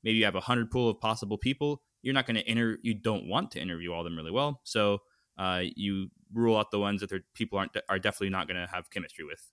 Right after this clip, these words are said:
using Physiotype. Um, marketing, you could use facial recognition algorithms. So once again, it's, you'll see this theme going where it's like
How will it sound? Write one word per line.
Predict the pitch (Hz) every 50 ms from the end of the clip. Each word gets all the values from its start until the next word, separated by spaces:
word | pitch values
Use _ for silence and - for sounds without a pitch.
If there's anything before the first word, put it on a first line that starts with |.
| _
using | - 101 90 92 90
Physiotype. | - - 78 - 60 - - - - _ _ _ - - - - _ _ _
Um, | - 90 85 80 82 80 113
marketing, | - 120 131 135 127 - 135 127 127 127
you | 120 113
could | 110 98 95
use | 95 92
facial | - - 95 - 95 87
recognition | 87 90 98 107 98 - 98
algorithms. | 95 95 95 95 95 92
So | - - - 98 95
once | 98 117 123 - 135
again, | 120 113 104
it's, | 101 - - - - - _ _
you'll | - 139 135
see | - 165
this | 156 135 113 -
theme | - 120 113 107
going | 101 101 98 98
where | 98 95 95
it's | 92 - -
like | 95 90 - -